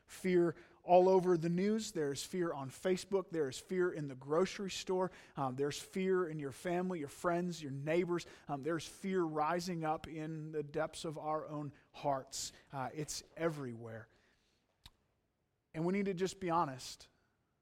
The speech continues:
While there certainly are different places where that fear has gotten carried away and gone overboard, it's not right to say that there's nothing to fear.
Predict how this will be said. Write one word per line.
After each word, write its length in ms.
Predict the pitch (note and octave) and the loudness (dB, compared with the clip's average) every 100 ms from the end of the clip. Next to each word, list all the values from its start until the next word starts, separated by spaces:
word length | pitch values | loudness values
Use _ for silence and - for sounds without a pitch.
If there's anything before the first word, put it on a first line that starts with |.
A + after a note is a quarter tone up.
| _ _ _ _ _ _ _ _ _ _ _ | _ _ _ _ _ _ _ _ _ _ _
While 200 | D#3+ E3 | 2 4
there 120 | E3 | 2
certainly 400 | - G#3 F#3 F#3 | 2 2 2 0
are 80 | E3 | 0
different 280 | E3+ F3+ D3+ | -2 -4 -2
places 380 | F3 E3 F3 | 0 2 0
where 100 | D#3+ | -2
that 140 | D#3 - | -2 -4
fear 320 | - F3 E3+ | -6 -2 0
has 160 | D#3+ D3 | -2 2
gotten 340 | D#3+ D#3 D3 - - _ | 2 2 -4 -10 -20 _
carried 300 | - F#3+ F3 | -4 4 4
away 400 | D3+ D3+ D3+ F3+ | 4 4 4 4
and 140 | E3+ D3+ | 0 -2
gone 240 | D3+ D3 - _ - | 0 -2 -4 _ 0
overboard, 720 | D#3 E3+ F#3 F3+ G3+ A3+ G#3 - _ _ _ _ _ _ _ _ - - | 0 2 2 4 4 4 -2 -14 _ _ _ _ _ _ _ _ -20 -10
it's 200 | D#3+ F3 | -6 2
not 240 | F3 E3 | 2 4
right 220 | E3 F3+ | 2 2
to 100 | - | -4
say 300 | D#3+ - F3+ | -4 0 2
that 180 | D3 C#3 | 0 -4
there's 160 | D3 C#3 | -6 -6
nothing 300 | D3 D3 C3 | -8 -8 -10
to 60 | |
fear. 280 | B2 F#3+ C3+ | -12 -12 -14